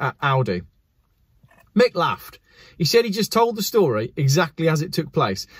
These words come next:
but he couldn't believe the sales manager's reaction. "Don't worry,"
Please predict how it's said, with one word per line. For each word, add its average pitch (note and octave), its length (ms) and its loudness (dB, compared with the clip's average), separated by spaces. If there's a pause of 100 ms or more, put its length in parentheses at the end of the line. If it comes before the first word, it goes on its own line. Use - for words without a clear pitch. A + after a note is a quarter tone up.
(120)
but G#3 120 -2
he G#3+ 80 0
couldn't D4 260 -2
believe A3+ 420 0
the D#3 80 -4
sales D3 340 0
manager's D#3 360 0
reaction. F3 560 -2 (600)
"Don't F#3 180 0
worry," A2+ 360 -2